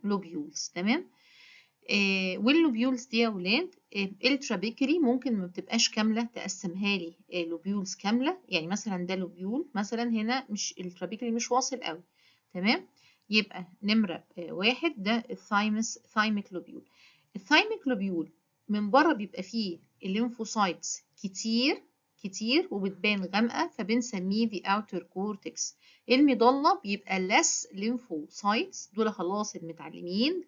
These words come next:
الليمفوسايتس بيبقوا less، واللي واضح قوي الريتيكولار epithelial cell. تمام؟ آه، نمرة، آه، نمرة، آه، واحد الثايميك لوبيول،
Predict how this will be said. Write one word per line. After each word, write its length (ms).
الليمفوسايتس 920
بيبقوا 360
less، 380
واللي 240
واضح 500
قوي 320
الريتيكولار 600
epithelial 960
cell. 120
تمام؟ 400
آه، 520
نمرة، 500
آه، 680
نمرة، 440
آه، 500
واحد 460
الثايميك 800
لوبيول، 540